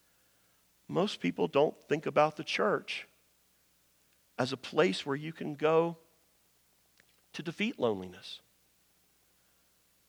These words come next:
a place where you can go and meet great people and find new relationships.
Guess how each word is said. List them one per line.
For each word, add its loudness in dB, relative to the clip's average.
a -16
place 6
where -2
you -4
can -4
go 6
and 2
meet -2
great 2
people 0
and -4
find 6
new -2
relationships. -2